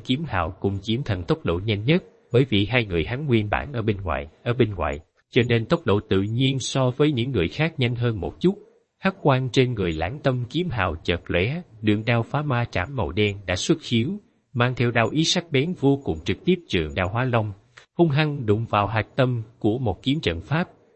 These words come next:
Mà Diễm Thần cũng theo sát phía sau, trong tay bạo liệt Phượng Hoàng xích hồng sắc quang mang đại phóng, khí tức nóng rực kia đúng là làm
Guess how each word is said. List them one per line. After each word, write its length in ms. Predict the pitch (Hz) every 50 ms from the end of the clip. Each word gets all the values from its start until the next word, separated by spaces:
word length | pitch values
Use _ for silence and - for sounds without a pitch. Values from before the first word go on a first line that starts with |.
| _ _ _ _ -
Mà 100 | 127 131
Diễm 260 | 123 127 139 170 202
Thần 240 | - 117 107 107 110
cũng 220 | 110 - 151 170
theo 160 | - 147 139 127
sát 260 | - - 180 190 - -
phía 120 | - 190
sau, 360 | 190 - - 143 139 139 131 131 - _ _ _ _ _
trong 140 | - 156 156
tay 160 | - 151 143
bạo 200 | 131 110 95 107
liệt 220 | 113 107 101 104 104 -
Phượng 200 | - 101 101 113
Hoàng 300 | 107 104 92 90 95 95
xích 260 | - - 175 175 -
hồng 180 | - 104 90 92
sắc 200 | - - 170 165 - -
quang 220 | - 131 123 131 131 117 120 120
mang 200 | 110 113 113 110
đại 160 | 107 80 76
phóng, 340 | - - - 117 127 175 185 170 _ _ _ _ _
khí 240 | - - 180 190 190
tức 140 | - 208 208 - -
nóng 180 | 170 175 196 190
rực 220 | - 110 - - -
kia 220 | 139 143 135 123 123 -
đúng 200 | 131 139 165 190
là 120 | 143 92 82
làm 260 | 80 82 78 73